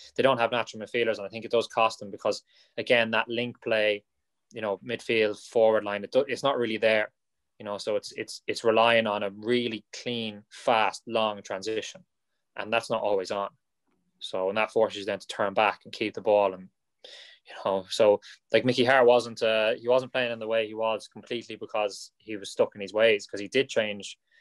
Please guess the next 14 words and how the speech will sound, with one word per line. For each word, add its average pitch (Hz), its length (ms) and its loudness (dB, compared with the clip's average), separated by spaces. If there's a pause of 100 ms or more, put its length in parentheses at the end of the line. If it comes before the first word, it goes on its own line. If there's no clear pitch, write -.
(160)
his 107 160 -6
team, 101 320 -4
but, 113 140 -8
like, 110 140 0
he 113 120 -8
had 120 180 0
a 117 40 -14
certain 113 260 -2
personnel, 104 480 -4 (540)
and, 95 320 -8
um, 92 360 -6 (760)
yeah, 104 240 0 (120)
so - 200 0
he, 120 200 0